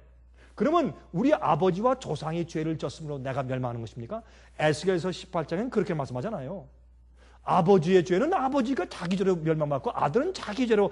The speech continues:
아들이 멸망받지 아버지 죄로 아들이 멸망당하고 아들의 죄로 아버지가 멸망당하고 그런 건 없다고 성경은 말씀하고 있어요. 그러므로 우리는 죄의 결과와 연약성과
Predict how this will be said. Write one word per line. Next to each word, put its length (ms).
아들이 200
멸망받지 760
아버지 440
죄로 320
아들이 280
멸망당하고 720
아들의 380
죄로 180
아버지가 360
멸망당하고 440
그런 180
건 140
없다고 320
성경은 300
말씀하고 320
있어요. 180
그러므로 320
우리는 520
죄의 400
결과와 520
연약성과 840